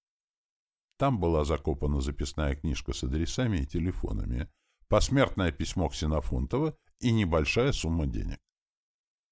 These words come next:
Побеспокоился в свое время о тайнике вне квартиры, после того, как Иван показал мне запасной выход из дома —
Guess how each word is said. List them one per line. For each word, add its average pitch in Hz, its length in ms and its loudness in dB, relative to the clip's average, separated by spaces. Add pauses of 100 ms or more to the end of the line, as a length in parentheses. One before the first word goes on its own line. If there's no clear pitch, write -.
(280)
Побеспокоился 67 840 -2
в - 60 -6
свое 65 300 0
время 64 340 0
о 60 60 -2
тайнике 71 480 -2
вне 73 180 0
квартиры, 69 580 -2 (240)
после 95 300 2
того, 92 260 4
как 85 220 -2
Иван 101 240 4
показал 82 480 2
мне 73 160 2
запасной 78 600 0
выход 82 400 -2 (160)
из 90 200 0
дома — 62 480 0